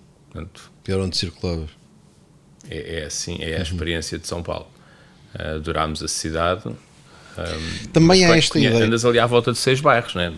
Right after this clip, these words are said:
Speaker 2: Sim.
Speaker 1: Dois milhões, mais ou menos.
Speaker 2: Também há esta ideia, eh, que poderás validar ou rejeitar, que empresas portuguesas não têm sucesso no Brasil.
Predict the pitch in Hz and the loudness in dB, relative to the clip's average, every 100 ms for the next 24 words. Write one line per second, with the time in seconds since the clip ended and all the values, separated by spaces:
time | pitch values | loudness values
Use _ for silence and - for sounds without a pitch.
0 | - - 101 95 85 87 107 95 - 76 | -10 -4 -2 0 -2 0 0 0 -4 -8
1 | 78 78 87 92 - - - - 139 151 | -8 -6 -8 -8 -12 -16 -18 2 6 6
2 | 190 175 156 - 147 120 113 107 110 139 | 6 6 4 2 0 2 2 2 -2 -4
3 | - - - - - _ _ - 113 - | -12 -16 -16 -16 -20 _ _ -12 -12 -10
4 | 120 117 117 104 110 110 107 104 104 - | -4 0 0 0 0 0 0 0 -2 0
5 | 113 110 113 113 131 - - - - 143 | -2 0 -2 -2 -4 -16 -20 -12 0 4
6 | 143 139 - _ - 143 151 160 139 - | 4 2 -10 _ -2 0 4 4 2 -4
7 | - 123 131 127 120 113 117 113 - - | -8 -2 0 2 0 2 0 0 2 2
8 | 110 - 107 98 90 80 | 0 0 0 2 0 -2